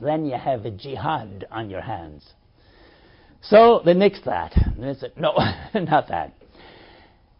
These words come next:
Then they said, "Well, we have to have priests." <clears throat> Well, there are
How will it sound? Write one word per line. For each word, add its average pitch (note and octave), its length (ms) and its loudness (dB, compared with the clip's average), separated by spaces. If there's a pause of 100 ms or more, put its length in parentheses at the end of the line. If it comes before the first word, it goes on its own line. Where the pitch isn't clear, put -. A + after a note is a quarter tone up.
(120)
Then C#4+ 200 4
they C#4 120 6
said, G3+ 300 8
"Well, G#3+ 200 6
we A#3+ 140 4
have F3+ 240 6
to G3 80 4
have F#3+ 260 2
priests." - 520 0 (320)
<clears throat> - 80 -10 (880)
Well, D#3 340 -4
there D#3+ 220 0
are D3+ 380 0